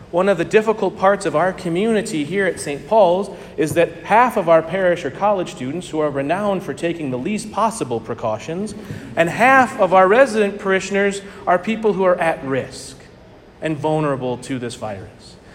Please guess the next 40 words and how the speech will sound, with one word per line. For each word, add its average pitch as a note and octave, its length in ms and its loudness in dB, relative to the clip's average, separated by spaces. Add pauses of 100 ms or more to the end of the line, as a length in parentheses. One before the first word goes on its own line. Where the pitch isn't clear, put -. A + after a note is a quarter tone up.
(160)
And F3 120 -4
so G#3 120 4
we C4 240 2
have G#3+ 380 4
to, G3+ 100 0
in E3+ 80 0
a C#3+ 40 -2
particular A3 640 0
way G#3 200 2
in F#3+ 80 0
this F#3+ 160 -4
community, F#3 880 -4 (260)
take G#3+ 380 0
the F#3 80 0
necessary F3+ 640 -2
precautions C3+ 680 -6 (680)
to E3 80 -2
follow G3 400 4
the G3+ 100 0
prescriptions F#3+ 680 -4
of D3+ 60 -4
the D3+ 80 -2
Archdiocese. D#3+ 800 -2
If D3+ 180 -8
you C#3+ 120 -2
are B2 120 0
vulnerable F#3+ 640 0
or C3+ 80 2
feel B2 240 -6
sick, F#3 380 -4 (240)
stay C#3 420 -4
home E3+ 360 -4
from E3+ 260 -6
Mass. E3+ 380 -8
There C3+ 180 -4
is B2+ 140 -4
nothing D#3+ 360 -4
wrong E3+ 320 2
with F3 220 -4
that. F#3 200 -10